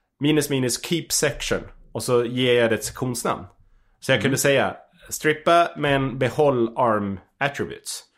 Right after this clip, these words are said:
Speaker 1: Så de
Speaker 2: Ja, just det.
Speaker 1: föreslog, "Testa med det och se ifall det funkar."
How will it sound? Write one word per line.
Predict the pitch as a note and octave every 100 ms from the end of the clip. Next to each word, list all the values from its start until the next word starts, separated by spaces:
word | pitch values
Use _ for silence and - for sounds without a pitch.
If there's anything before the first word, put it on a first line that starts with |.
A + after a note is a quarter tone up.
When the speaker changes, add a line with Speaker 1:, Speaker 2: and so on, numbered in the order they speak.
| _
Speaker 1:
Så | -
de | E3+
Speaker 2:
Ja, |
just | D3+
det. |
Speaker 1:
föreslog, | D3 - A2+ -
"Testa | D#3 - G#3
med | G3
det | A#2+ A#2
och | A#2+ C#3
se | - A#2 A#2
ifall | A#2+ A2+
det | G2+
funkar." | G#2 B2 C3+ - -